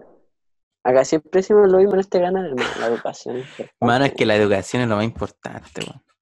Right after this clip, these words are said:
Speaker 1: Por eso este weón va a estudiar profe, weón. ¿Sí o no? Ah.
Speaker 2: <laughs> Quise ser profe, hermano, pero es que tiene sus pros y sus contras, hermano. Como toda pega, hermano.
Speaker 1: Hermano, debe ser, hermano, igual tení, mira, piénsalo, hermano.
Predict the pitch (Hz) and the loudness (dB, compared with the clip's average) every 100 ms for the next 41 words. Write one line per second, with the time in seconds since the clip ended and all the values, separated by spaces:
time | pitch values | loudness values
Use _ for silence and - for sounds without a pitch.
0 | _ _ _ _ _ _ _ - 113 147 | _ _ _ _ _ _ _ -2 0 0
1 | 156 - 123 135 147 143 - 143 131 - | -2 0 2 2 2 0 0 0 -2 -6
2 | 135 - 123 - - _ - 147 139 131 | -8 -6 -10 -10 -18 _ -6 -2 0 -2
3 | 147 - _ - - - - - - - | -6 -10 _ -2 0 -2 -4 -8 -10 -12
4 | - - _ _ _ _ - 196 175 135 | -14 -16 _ _ _ _ -4 -2 -2 -2
5 | 127 120 120 - 113 - 110 110 117 123 | 0 0 0 0 -2 0 2 2 2 0
6 | 113 113 110 110 107 104 104 104 _ _ | 0 -2 -2 0 0 0 -4 -12 _ _
7 | _ _ _ _ _ _ _ _ _ _ | _ _ _ _ _ _ _ _ _ _
8 | - - 113 135 139 147 110 117 131 117 | -16 -6 -2 -2 -2 -6 -2 -4 -4 -10
9 | - 107 123 117 101 95 95 95 98 107 | -6 -4 -4 -6 -6 -6 -10 -12 -12 -6
10 | 123 131 139 131 104 98 101 101 87 87 | -2 -2 -4 -4 -6 -10 -16 -8 -6 -4
11 | 92 87 127 127 139 143 - 170 160 135 | -2 0 0 0 2 0 2 2 2 -2
12 | - 143 156 180 175 185 208 202 208 - | -2 0 2 2 4 4 2 0 0 0
13 | 127 127 156 160 156 139 131 120 120 120 | 0 0 4 2 2 0 2 0 -2 -6